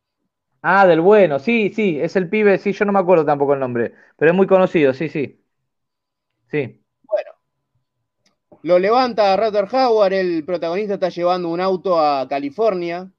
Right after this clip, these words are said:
Speaker 2: que sé que es un trabajo que llevan un auto de un lado al otro y les pagan por eso, entonces lo está llevando a California y en
Speaker 1: Ujú.
Speaker 2: el camino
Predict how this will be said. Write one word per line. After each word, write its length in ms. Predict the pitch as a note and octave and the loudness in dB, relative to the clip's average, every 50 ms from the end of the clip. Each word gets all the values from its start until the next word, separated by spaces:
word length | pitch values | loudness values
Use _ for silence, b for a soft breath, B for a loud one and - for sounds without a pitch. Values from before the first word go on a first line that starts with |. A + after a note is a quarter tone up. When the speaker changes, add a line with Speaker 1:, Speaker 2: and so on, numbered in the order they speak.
| _ _ _ _ _ _ | _ _ _ _ _ _
Speaker 2:
que 680 | _ C3 B2 A#2+ A#2 A2+ A2+ A2 G#2+ G#2+ G#2 G#2+ G#2+ G#2 | _ -12 -12 -10 -10 -10 -10 -10 -12 -12 -14 -14 -16 -16
sé 140 | _ - C#3+ | _ -16 -12
que 80 | C#3+ D3 | -10 -12
es 120 | C#3 - | -12 -10
un 120 | D3 C#3+ | -12 -10
trabajo 400 | C3+ C#3+ C#3 D3 D#3 D#3 D#3 C#3+ | -8 -4 -4 -4 -4 -4 -6 -10
que 100 | C3+ C3+ | -10 -12
llevan 340 | C3 - D3 D3 D3+ D3 D3 | -12 -10 -6 -6 -4 -6 -6
un 80 | C#3+ D3 | -8 -10
auto 260 | D3+ D3+ D3+ D#3 D3 | -10 -10 -10 -10 -10
de 40 | C#3+ | -8
un 80 | C#3+ D3+ | -6 -4
lado 180 | D#3+ D#3+ D#3+ | -2 -2 -2
al 120 | D3+ D3+ E3 | -2 -2 -2
otro 300 | F3 F3+ F3 - F#3+ F#3 | -4 -4 -6 -6 -8 -8
y 60 | E3+ | -8
les 160 | D3+ C#3 B2+ - | -8 -10 -10 -8
pagan 340 | - D#3+ D#3 D3+ C#3+ C3+ | -6 -6 -4 -4 -4 -6
por 160 | C3 C3+ C#3 D#3+ | -8 -10 -10 -8
eso, 400 | E3 D3 - - F3+ F#3+ G3 _ _ _ _ | -10 -10 -12 -12 -12 -12 -14 _ _ _ _
entonces 280 | _ - C#3 - - C#3 | _ -20 -18 -16 -14 -12
lo 80 | C#3 | -12
está 140 | C3+ - D#3+ | -12 -12 -14
llevando 260 | D#3 - F3 F3+ F3 | -12 -12 -12 -8 -8
a 80 | E3+ D#3+ | -8 -8
California 540 | D#3+ E3 E3+ F3+ _ A3+ A#3 A#3 B3 B3+ A#3 | -8 -8 -10 -10 _ -8 -8 -8 -8 -8 -6
y 80 | G3+ | -6
en 80 | E3+ D3+ | -6 -6
Speaker 1:
Ujú. 40 | D3 | -8
Speaker 2:
el 40 | C#3+ | -6
camino 400 | - D3 C#3+ D#3+ E3+ F3+ F#3+ G#3 | -6 -6 -6 -6 -6 -6 -6 -6